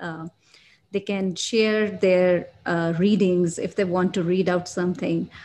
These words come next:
or whatever they're reading in their own language even. So, and they just have to give a summary of whatever they, um, like sharing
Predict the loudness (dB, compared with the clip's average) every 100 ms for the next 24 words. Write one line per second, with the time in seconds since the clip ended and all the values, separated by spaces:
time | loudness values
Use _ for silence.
0 | -20 -6 -2 -2 0 2 4 2 2 -2
1 | -2 -6 -4 -2 -4 -2 -2 0 0 -2
2 | -4 -4 -6 -10 -10 -8 -12 -12 -12 -8
3 | -8 -8 -10 -6 -6 -6 -8 -8 -6 -6
4 | -6 -6 -6 -6 -6 -2 -2 -2 -4 -6
5 | -6 -6 -4 -4 -4 -4 -6 _ -14 -8
6 | -8 -8 -12 _ -6 -4 -4 -6 -4 -4
7 | -2 -4 -6